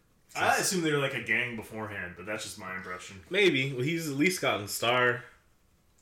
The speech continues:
Speaker 1: I assume, like, they were dating too beforehand.
Speaker 2: Oh.
Speaker 1: And that's why, like, they became vampires, and she's like, "I'm no longer into this shit."
Speaker 2: Mm, maybe.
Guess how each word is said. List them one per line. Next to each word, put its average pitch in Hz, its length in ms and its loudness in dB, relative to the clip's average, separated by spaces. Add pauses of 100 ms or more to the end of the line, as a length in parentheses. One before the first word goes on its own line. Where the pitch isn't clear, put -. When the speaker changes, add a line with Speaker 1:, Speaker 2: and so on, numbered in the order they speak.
(140)
Speaker 1:
I 170 100 6
assume, 175 200 2
like, 123 160 -6
they 123 100 -2
were 120 160 -2
dating 104 340 -4
too 113 180 -8
beforehand. 92 560 -12 (100)
Speaker 2:
Oh. 98 240 -8 (180)
Speaker 1:
And 120 80 -10
that's 131 200 -2
why, 131 140 2
like, 107 120 -4
they 131 120 -2
became 120 460 -2
vampires, 113 460 0
and 101 80 -10
she's 104 180 -10
like, 101 140 -8 (100)
"I'm 135 120 -2
no 139 100 -2
longer 113 240 -6
into 107 160 -6
this 107 180 -6
shit." - 400 -12
Speaker 2:
Mm, 110 260 -8
maybe. 151 380 2